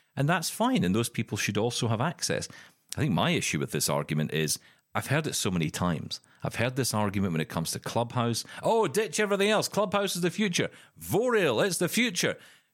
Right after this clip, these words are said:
Facebook, it's the future. MySpace, it's the future.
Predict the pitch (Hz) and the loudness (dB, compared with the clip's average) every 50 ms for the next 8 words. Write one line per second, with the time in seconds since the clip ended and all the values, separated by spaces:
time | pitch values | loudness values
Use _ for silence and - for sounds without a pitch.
0 | _ - 214 254 254 - - 180 151 110 101 214 214 165 - - 160 - 233 262 | _ -2 0 0 0 -2 0 0 0 2 2 2 0 0 0 -2 0 2 2 2
1 | 233 180 - - 113 80 - - _ _ _ _ _ _ - 139 208 254 320 - | 2 2 2 0 0 0 -2 -6 _ _ _ _ _ _ 0 0 2 2 0 -2
2 | - - 185 156 123 - 143 135 - 170 151 - 208 233 220 175 - 180 127 104 | 0 2 2 2 2 2 2 2 2 2 0 2 2 0 2 2 2 2 2 0
3 | 90 | 0